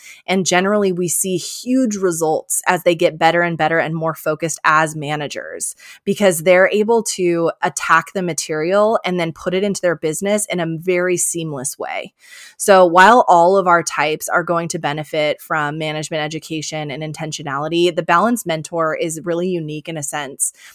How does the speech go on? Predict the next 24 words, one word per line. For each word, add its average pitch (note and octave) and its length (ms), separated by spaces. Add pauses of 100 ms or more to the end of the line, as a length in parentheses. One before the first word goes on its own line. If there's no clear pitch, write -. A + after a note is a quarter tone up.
because D#3+ 600
you G#3 600 (260)
already A3+ 480
probably F#3 540
do C#3+ 360
know G#3+ 180
yourself A#3 460
pretty B3 200
well. A#3 340
You're F#3+ 160
probably G#3 280
not G#3+ 160
surprised D#3+ 840
about G#3 240
a A3 40
lot G#3 220
of G#3 60
the G3 100
information F#3+ 480
you're F3+ 100
seeing F3 400
in D#3+ 360
the D#3+ 100
guide, D3+ 540